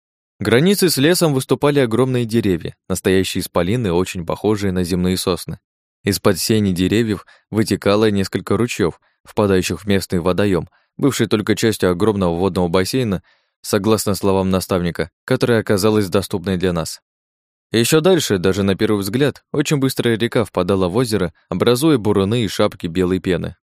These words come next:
Тусклое солнце не просматривалось, оно и понятно, пасмурно. Вдалеке виднелись горные вершины, но чётче разглядеть их мешал жёлтоватый туман. В воздухе пахло дождём,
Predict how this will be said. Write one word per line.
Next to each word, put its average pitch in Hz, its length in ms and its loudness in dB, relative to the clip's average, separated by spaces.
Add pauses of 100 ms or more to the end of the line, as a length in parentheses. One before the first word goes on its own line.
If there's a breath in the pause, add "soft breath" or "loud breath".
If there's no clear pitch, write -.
(840)
Тусклое 160 400 2
солнце 143 380 2
не 135 120 -2
просматривалось, 92 960 -2
оно 101 220 0
и 101 60 0
понятно, 87 480 -2
пасмурно. - 560 -6 (400)
Вдалеке 101 440 2
виднелись 95 480 -2
горные 95 340 0
вершины, 98 580 -4 (560)
но 107 160 2
чётче 117 320 0
разглядеть 95 560 0
их 92 120 -6
мешал 90 420 -2 (100)
жёлтоватый 92 580 0
туман. 90 340 -4 (280)
В 104 60 -4
воздухе 127 380 2
пахло 107 320 0
дождём, 92 460 -4